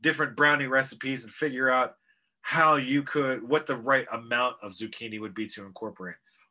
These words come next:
Or a very popular one, or is, it's been popular, I guess, for the last fifteen years or so, are the black bean brownies.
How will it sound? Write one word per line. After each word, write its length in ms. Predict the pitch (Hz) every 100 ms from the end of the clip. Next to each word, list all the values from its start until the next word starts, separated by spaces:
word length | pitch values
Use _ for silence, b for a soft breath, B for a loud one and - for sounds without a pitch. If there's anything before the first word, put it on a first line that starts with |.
| -
Or 380 | 139 135 131 127
a 140 | 120
very 380 | 117 131 131 131
popular 600 | - 135 131 127 123 120
one, 240 | 123 127
or 280 | 131 107 104
is, 240 | 107 - - b b
it's 160 | 117 101
been 280 | 95 131 120
popular, 600 | 139 127 123 117 117 117
I 100 | 110
guess, 240 | 113 113
for 160 | - 110
the 60 |
last 380 | 107 113 110 -
fifteen 440 | - 131 - 120
years 300 | 110 127 123
or 60 | 110
so, 340 | - 110 104 - b b b
are 340 | 107 110 113 113
the 300 | 113 110 95
black 340 | 120 123 -
bean 220 | - 120
brownies. 560 | 98 87 - _ _ -